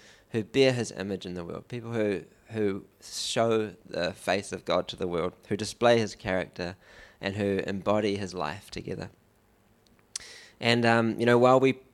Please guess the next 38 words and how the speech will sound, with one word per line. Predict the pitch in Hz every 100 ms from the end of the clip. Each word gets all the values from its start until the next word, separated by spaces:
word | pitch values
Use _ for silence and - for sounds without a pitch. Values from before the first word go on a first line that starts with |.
| _
I | 113
think, | 107 -
proudly | - 110 123 147 151 -
call | 120 117
ourselves | 113 117 113 110
people | - 120 120
of | 113
the | 113
Spirit, | - 120 120 117 -
um, | 101 98 98 95 -
that, | 110 107
that | 123
doesn't | - 117 110
mean | 110 113 110
that | 104 -
we, | 107 104 101 98 - - - -
uh, | 101 98 92
elevate | 104 123 131 123
the | 113
Holy | 123 120 117
Spirit | - 113 95
above | 98 92 117 110 - -
Jesus | - 110 117 110 120 113 -
or | 90
above | 85 92
the | 85
Father. | 76 107 113 107 113
You | 101
know, | 98
we're | 104 110
very | 113 104 _ -
Trinitarian | - 110 101 120 110 110
in | 98
that | 101 -
sense | 107 - -
too. | 117 101
There's | 104 110
no | 117 110